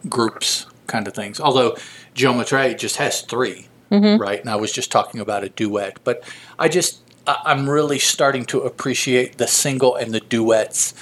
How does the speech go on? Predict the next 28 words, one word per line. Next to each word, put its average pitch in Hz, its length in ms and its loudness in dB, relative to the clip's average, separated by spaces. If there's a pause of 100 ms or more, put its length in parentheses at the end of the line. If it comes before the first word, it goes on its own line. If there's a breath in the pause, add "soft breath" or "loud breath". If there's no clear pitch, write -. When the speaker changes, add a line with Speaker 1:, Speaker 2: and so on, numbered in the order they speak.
(280 loud breath)
Speaker 1:
more 117 380 4
than 110 220 0
the 101 300 -6 (460)
plus - 600 0 (340)
however 98 340 0
many's. - 400 -12
Speaker 2:
Right. 196 340 4
Speaker 1:
Uh, - 280 -16
so, - 280 -6 (400)
and, 113 460 -4
uh, 110 140 2
so 117 160 -4
I - 20 -4
think - 240 -8
that's 147 180 2
all 165 120 6
for 147 140 -2
that 151 100 4
Speaker 2:
That's 262 200 2
Speaker 1:
episode, 220 180 2
Speaker 2:
it. - 40 -20
That's 285 220 2
all 339 60 6
Speaker 1:
right? 339 100 4
Speaker 2:
for 311 100 2
that 311 180 4
episode. 214 540 2
Speaker 1:
Okay. 156 360 0